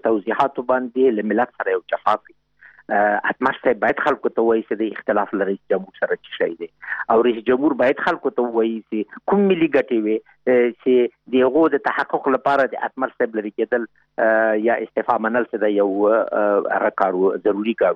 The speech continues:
و. متاسفانه، اه، رئیس جمهور د-، داسې آزاد، اه، هغه ته اجازه نه ورکوي چې هلته خلک اوسي، مطبوعات ورنه پوښتنه وکړي، اه، اه، چې، اه، دا کومه پوښتنې وي. دا باید زموږ حدس پورې ارتباط و، هغه نه کي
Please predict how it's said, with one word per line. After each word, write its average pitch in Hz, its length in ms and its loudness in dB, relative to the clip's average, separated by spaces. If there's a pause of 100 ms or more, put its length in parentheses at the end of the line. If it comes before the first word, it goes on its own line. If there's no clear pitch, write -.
و. 82 60 -18 (320)
متاسفانه، 165 680 0 (240)
اه، 139 220 -4
رئیس 135 260 -4
جمهور - 480 -4 (100)
د-، 147 140 4 (260)
داسې 123 420 -2
آزاد، 127 440 0 (120)
اه، 135 360 -2
هغه 120 240 -6
ته 151 60 2
اجازه 123 560 -2
نه 143 140 -4
ورکوي 139 300 0
چې 123 140 -4
هلته 117 220 -4
خلک 131 140 -4 (100)
اوسي، - 340 -10 (140)
مطبوعات 123 380 0
ورنه 113 160 -4
پوښتنه - 360 -2
وکړي، 113 340 -6 (320)
اه، 117 40 -2
اه، 120 1200 0 (640)
چې، 117 120 4 (280)
اه، 123 260 4
دا 120 180 0 (100)
کومه 123 560 0 (180)
پوښتنې 113 420 -4
وي. 107 200 0 (300)
دا 185 120 4
باید 160 240 -2
زموږ 160 300 -2
حدس - 360 -6 (120)
پورې 139 260 4
ارتباط 131 500 -2
و، 139 100 -2
هغه 127 240 -4
نه 147 100 -4
کي 151 300 -8